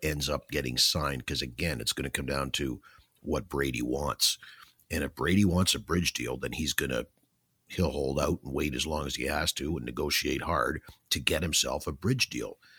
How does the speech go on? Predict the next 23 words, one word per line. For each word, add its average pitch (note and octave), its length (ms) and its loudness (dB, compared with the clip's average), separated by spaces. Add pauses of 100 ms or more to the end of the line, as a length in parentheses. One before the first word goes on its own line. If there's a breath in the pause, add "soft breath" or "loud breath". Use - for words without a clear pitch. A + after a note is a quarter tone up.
(260 soft breath)
Um, B1 460 -6 (140)
it, - 160 -4
it, D2+ 160 0
it D#2+ 220 0
will D#2+ 80 -4
speak - 340 0
volumes D#2 640 2 (420 loud breath)
if - 400 0
he D#2+ 320 -2
signs F#2+ 440 6
that C#2+ 260 2
eight D2+ 180 0
or B1+ 80 -2
nine C#2+ 260 0
year C2+ 220 -2
deal, C#2+ 300 -4
then D2 240 -4
okay, E2 360 0
we D2 160 0
know D2+ 200 0
that C#2 200 -8
both D2 240 -2
sides C#2 560 0